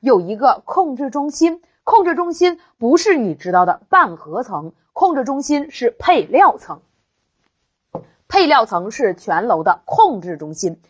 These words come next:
因为你办合是严格按照它的配料单儿来的，所以配料是关键。因此配料层中间这一层是它的控制中心，设有总操作台儿。好，这个就是我们所提到的要点。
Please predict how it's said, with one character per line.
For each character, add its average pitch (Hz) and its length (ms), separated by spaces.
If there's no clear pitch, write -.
因 392 140
为 381 80
你 220 120
办 247 300
合 190 340
是 269 240
严 240 320
格 208 400
按 311 220
照 185 120
它 185 160
的 196 140
配 349 200
料 311 180
单 339 100
儿 349 140
来 285 240
的， 180 160
所 220 120
以 196 200
配 302 240
料 302 300
是 - 160
关 165 260
键。 202 240
因 185 200
此 165 280
配 277 160
料 214 180
层 190 320
中 320 240
间 262 240
这 220 120
一 165 180
层 165 320
是 - 140
它 180 160
的 160 160
控 196 180
制 180 80
中 175 180
心， 214 260
设 294 240
有 170 340
总 156 360
操 - 260
作 170 120
台 143 160
儿。 139 200
好， 165 400
这 359 120
个 254 80
就 208 80
是 185 80
我 175 120
们 160 160
所 170 300
提 - 220
到 160 120
的 170 80
要 156 200
点。 156 180